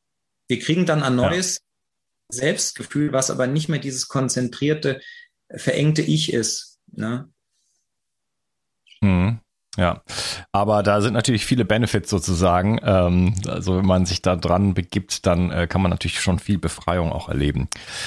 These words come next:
Speaker 2: Ähm, ich würd sagen, wir machen noch mal eine Pause, versuchen mal das Internet zu fixen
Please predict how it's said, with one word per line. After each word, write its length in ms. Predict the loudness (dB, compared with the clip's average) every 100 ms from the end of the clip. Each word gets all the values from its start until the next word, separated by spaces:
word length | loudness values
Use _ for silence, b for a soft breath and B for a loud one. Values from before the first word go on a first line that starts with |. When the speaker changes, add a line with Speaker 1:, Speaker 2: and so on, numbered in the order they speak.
| -8 0
Speaker 2:
Ähm, 220 | 2 2
ich 160 | -2 -2
würd 140 | 0
sagen, 280 | 0 0 2
wir 80 | 2
machen 200 | 2 0
noch 80 | 2
mal 80 | 2
eine 120 | 2
Pause, 440 | 2 2 0 -2
versuchen 320 | 0 0 0
mal 60 | 0
das 100 | 0
Internet 360 | 0 0 -2 -2
zu 120 | -4
fixen 440 | -4 -4 -2 0